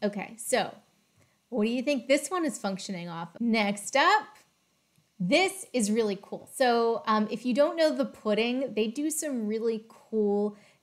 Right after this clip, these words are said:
data science and news article kind of, uh, stuff, a lot of really cool visuals. So this one is the latest vocabulary in hip hop. So rappers rack-,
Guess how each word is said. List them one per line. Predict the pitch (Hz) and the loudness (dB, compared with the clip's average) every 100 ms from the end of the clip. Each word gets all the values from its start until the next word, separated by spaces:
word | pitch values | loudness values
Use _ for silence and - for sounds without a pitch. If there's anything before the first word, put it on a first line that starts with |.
| 180 | -4
data | 202 247 269 | 2 2 2
science | 285 - - 226 226 226 226 226 226 - - - | 0 -4 -2 0 2 0 0 -2 -4 -10 -12 -2
and | 208 202 196 196 - | 2 2 2 -2 -2
news | 208 202 208 233 247 247 | 2 4 4 2 -2 -4
article | - 233 247 254 285 285 | -4 -2 -2 0 0 -2
kind | - 285 277 | -2 -4 2
of, | 277 277 262 _ _ _ _ _ - | 2 2 -2 _ _ _ _ _ -2
uh, | 214 208 208 196 - - _ _ _ | 2 2 2 0 -4 -14 _ _ _
stuff, | 208 - 240 220 262 269 | -10 -2 2 4 2 0
a | - | -2
lot | 208 196 202 220 | 0 2 2 2
of | 220 202 | 0 -2
really | 214 214 | -2 -2
cool | 208 208 | -4 -6
visuals. | 196 - 240 254 302 349 349 - - _ | -6 -10 -6 -2 -2 -4 -8 -12 -18 _
So | - 262 | -8 -2
this | 208 349 339 | 2 2 2
one | 330 302 | 0 0
is | 233 233 - | 2 0 0
the | 208 | 0
latest | 208 220 302 349 359 - | 4 6 6 4 2 -2
vocabulary | 254 - - 302 294 254 294 294 285 285 - | -4 -4 -4 0 0 0 2 4 4 2 -2
in | 220 | -6
hip | 202 233 226 | -6 -10 -10
hop. | 190 - _ _ _ _ _ - | -10 -10 _ _ _ _ _ -2
So | 262 220 | 2 4
rappers | 190 240 302 320 311 247 | 4 4 4 2 -2 -2
rack-, | 226 240 262 | 0 0 0